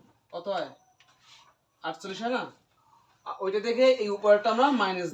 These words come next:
দেবো, এখানে হবে মাইনাস সিক্স। তো এখানে আমরা লিখবো শুধু সিক্স, এই মাইনাস কিন্তু এটা না, এটা আমরা, এটা আলাদা করার জন্য দাগ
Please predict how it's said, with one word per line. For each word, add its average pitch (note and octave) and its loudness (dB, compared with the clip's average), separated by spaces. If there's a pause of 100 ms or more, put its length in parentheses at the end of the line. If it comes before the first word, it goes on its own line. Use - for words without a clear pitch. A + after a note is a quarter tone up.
দেবো, B2+ -12 (1800)
এখানে G3 -6
হবে A3+ -2 (540)
মাইনাস G#3+ 0 (240)
সিক্স। D3+ -10 (500)
তো F3 -6 (200)
এখানে F#3+ -10
আমরা G3+ -2
লিখবো G3+ 2 (140)
শুধু F#3 -14 (120)
সিক্স, D3+ -14 (320)
এই G3+ -6
মাইনাস G3+ -8
কিন্তু G#3 -12
এটা E3+ -10
না, C#3 -12
এটা D3+ -10
আমরা, D#3+ -4 (720)
এটা G2+ -10 (100)
আলাদা E3 -6
করার D#3+ -8
জন্য C#3+ -10 (100)
দাগ B2+ -14